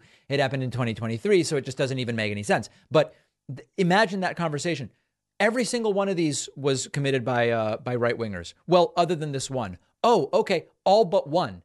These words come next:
So it's still ninety-nine percent or what, it's still not good. Now, it's also true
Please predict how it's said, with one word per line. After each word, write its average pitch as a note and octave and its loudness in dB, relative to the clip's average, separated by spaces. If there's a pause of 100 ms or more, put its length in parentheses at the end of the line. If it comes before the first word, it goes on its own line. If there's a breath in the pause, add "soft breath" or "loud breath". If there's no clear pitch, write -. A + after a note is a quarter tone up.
So F#3 2
it's E3 -4
still G3 0
ninety-nine D#3 -4
percent D3 -8
or - -8
what, C#3+ -6
it's - 0
still B3 2
not F#3+ -4
good. A#2+ -2 (760)
Now, C3+ 0 (160)
it's D3+ -4
also F3+ 0
true G2 -6